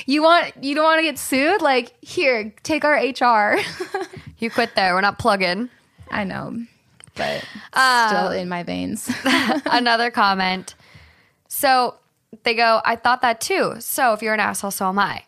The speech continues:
Speaker 2: I'm not even sure if horses can be easily trained to not poop everywhere." And if they can be, it's not common knowledge. They have little poop bags, people, that just strap on.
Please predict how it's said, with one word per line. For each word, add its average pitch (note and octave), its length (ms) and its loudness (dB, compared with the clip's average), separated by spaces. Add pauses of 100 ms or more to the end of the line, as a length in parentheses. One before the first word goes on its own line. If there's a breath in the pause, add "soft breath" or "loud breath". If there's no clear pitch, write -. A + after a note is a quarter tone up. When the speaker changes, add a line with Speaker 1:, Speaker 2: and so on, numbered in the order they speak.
(120)
Speaker 2:
I'm A3+ 100 -2
not A#3 200 2
even C#4 160 -4
sure B3 180 0
if A3+ 80 -2
horses G#3 380 -4
can F#3+ 220 -4
be F#3 300 -10
easily G#3+ 280 -6
trained F3+ 320 -4
to - 80 -10
not F3 220 -4
poop C4 240 -8 (260)
everywhere." C#3 520 -2 (200)
And F#3+ 120 -6
if - 80 -12
they F#3+ 80 -8
can C4 240 -4
be, A3 320 -4
it's - 100 -14
not F#3 160 -4
common E3+ 220 -6
knowledge. B2 340 -6 (560 loud breath)
They A#3+ 120 -2
have A#3 240 2
little D4 180 0
poop D#4 300 -4
bags, A#3+ 380 2
people, G3+ 460 -2
that F#3+ 340 0
just F#3 340 -10
strap F#3+ 380 -2
on. E3 380 -2